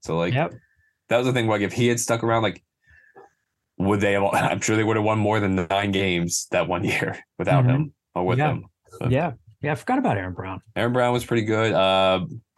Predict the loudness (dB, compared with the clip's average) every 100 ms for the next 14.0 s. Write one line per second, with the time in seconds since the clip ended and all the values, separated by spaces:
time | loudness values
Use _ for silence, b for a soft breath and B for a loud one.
0 | -14 _ _ -4 0 0 0 -2 0 0
1 | 0 -2 -4 -4 -2 -2 0 0 2 0
2 | -2 _ _ _ -6 0 2 2 0 -2
3 | -4 -6 -6 -6 -2 -2 -2 -2 -4 _
4 | -6 -4 -2 -4 -6 _ _ _ -20 _
5 | _ -4 -2 0 0 0 0 0 2 2
6 | 0 -6 _ _ _ -16 _ _ _ _
7 | _ -6 -2 0 0 0 0 0 0 0
8 | -2 0 -2 -2 -6 -8 _ _ -2 0
9 | 2 2 2 0 2 0 0 0 2 0
10 | 0 -2 0 0 0 -2 -2 0 0 0
11 | 0 0 0 0 -2 -2 -6 -4 -2 0
12 | 0 0 -2 -2 -2 -2 -2 0 2 2
13 | 2 0 -2 -4 -6 -6 -4 -4 -4 -6